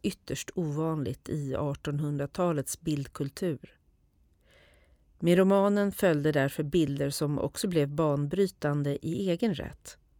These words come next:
Med varje ny upplaga och internationella översättningar tillkom dessutom nya bilder av nya illustratörer. I spåren efter Beecher Stokes roman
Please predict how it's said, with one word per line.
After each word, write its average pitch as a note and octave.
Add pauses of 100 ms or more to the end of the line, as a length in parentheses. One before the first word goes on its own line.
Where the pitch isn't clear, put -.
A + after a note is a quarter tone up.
(760)
Med E3
varje E3+
ny D#3
upplaga E3
och D3+
internationella D#3
översättningar D#3 (400)
tillkom G3
dessutom D3
nya F#3
bilder D#3
av C#3
nya F#3
illustratörer. D3 (1120)
I D#3
spåren D3
efter D3+
Beecher D3+
Stokes D#3
roman E3